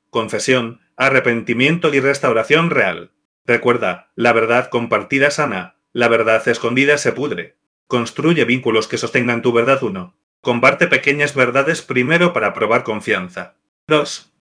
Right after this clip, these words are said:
Forma un grupo de responsabilidad con encuentros regulares. Tres. Mantén la confidencialidad y combina ternura con firmeza.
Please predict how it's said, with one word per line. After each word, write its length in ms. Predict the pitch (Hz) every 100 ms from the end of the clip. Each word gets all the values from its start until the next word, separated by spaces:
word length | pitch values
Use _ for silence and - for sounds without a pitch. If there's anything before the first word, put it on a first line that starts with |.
| _
Forma 320 | - 175 180
un 160 | 139 120
grupo 320 | 131 180 180
de 120 | 120
responsabilidad 800 | 107 107 113 107 113 113 117 127
con 180 | - 120
encuentros 600 | 110 107 113 120 139 151
regulares. 760 | 120 110 101 98 92 87 - _ _ _ _
Tres. 560 | 127 107 - - _ _ _ _
Mantén 380 | 120 127 165 156
la 100 | -
confidencialidad 880 | 107 120 120 131 117 107 113 156 175
y 80 |
combina 580 | 131 110 117 160 180 175
ternura 420 | 117 110 139 156
con 180 | 123 113
firmeza. 560 | 113 107 95 - 90